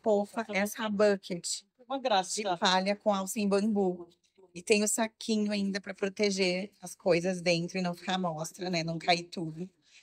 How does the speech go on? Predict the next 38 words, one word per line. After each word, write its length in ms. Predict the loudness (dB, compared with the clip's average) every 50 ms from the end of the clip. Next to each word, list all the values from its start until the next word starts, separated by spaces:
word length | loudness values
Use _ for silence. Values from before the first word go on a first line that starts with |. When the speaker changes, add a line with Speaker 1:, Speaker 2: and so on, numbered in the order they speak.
| _ _ _ 0
Speaker 1:
E 100 | 4 6
eu 100 | 8 8
acho 200 | 8 6 4 0
que 80 | -2
ela 100 | -2 -2
ainda 180 | 0 0 -2 -2
tem, 280 | -2 0 0 0 -2 -4 _ _ _ _ _ _ _ _ _ -6
vai, 160 | -6 -6 -4 _
ela 180 | -4 -4 -2 -2
tem 120 | -2 -2
uma 160 | 0 0 0
alça, 360 | 0 0 -2 -4 -6 -2 0 2 4 4 4 2 -2 _ -10
é 80 | -10 -8
que 80 | -6
ela 140 | -6 -6 -6
tá 100 | -4 -4
na 100 | -4 -4
manequim, 480 | -4 -4 -6 -6 -8 -8 -8 -8 -6 -4
né? 160 | -4 -4 -6 -10 -14 -20 -20 -20 _ _ _ _
Ela 240 | -6 -6 -4 -2
tem 200 | 0 0 0 2
uma 160 | 2 2 4 4
alça 400 | 4 2 2 0 -2 -6 -10 -8
também 560 | -6 -4 -2 0 0 0 0 -2 -4 -6 -6 -2
em 180 | -2 0 0 -2
corrente, 840 | -4 -2 0 0 2 2 2 2 2 0 -2 -2 -4 -4 -4 -2 -2
ou 100 | -2 0
não, 280 | 0 0 0 -2 -4 -6 -8 -10 -12
de 100 | -14 -8
corinho. 600 | -2 0 0 0 2 0 0 -2 -2 -4 -6 -10 -16 _ _ _ _ _ _ _ _ _ _ _ _ _ _ _ _ _ _ _ _ 2
É 40 | 4
uma 100 | 6 6
alça 220 | 6 6 6 4 2
de 100 | 0 -2
corinho, 460 | 0 2 2 4 4 2 2 0 -2
tá, 180 | -2 -2 0
gente? 260 | 0 0 -2 -4 -6 -8
Preta. 600 | _ 4 4 4 4 2 -2 -2 -2 -2 -2